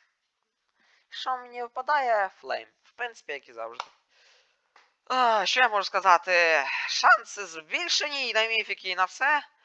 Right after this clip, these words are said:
Але моя удача далеко не найкраща. І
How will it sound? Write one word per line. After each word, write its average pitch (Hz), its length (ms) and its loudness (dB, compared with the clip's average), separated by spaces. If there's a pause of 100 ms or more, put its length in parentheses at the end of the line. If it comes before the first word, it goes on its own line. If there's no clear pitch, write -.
(100)
Але 175 300 2
моя 208 200 2
удача 190 520 -2 (440)
далеко 190 1040 0 (760)
не 120 340 -10
найкраща. 190 1080 -6 (100)
І 143 480 -20